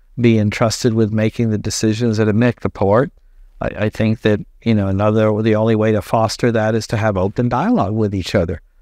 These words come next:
Uh, sometimes it's hard to say things, but, you know, sometimes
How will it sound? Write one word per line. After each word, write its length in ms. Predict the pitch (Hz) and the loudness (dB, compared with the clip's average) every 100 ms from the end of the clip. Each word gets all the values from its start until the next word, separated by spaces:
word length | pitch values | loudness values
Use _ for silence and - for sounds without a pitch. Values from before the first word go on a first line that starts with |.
| - - | -20 -12
Uh, 280 | - 101 101 | -4 -2 -2
sometimes 500 | - 104 107 127 127 | -2 -2 0 0 0
it's 140 | 131 - | -2 2
hard 220 | 127 196 | 2 4
to 80 | 202 | 0
say 240 | 156 110 | -2 -2
things, 360 | - 110 90 104 | -2 -8 -6 -2
but, 200 | 104 95 | -2 0
you 120 | 113 | 0
know, 180 | 110 113 | 0 -4
sometimes 500 | - 127 131 123 | -4 -2 0 -2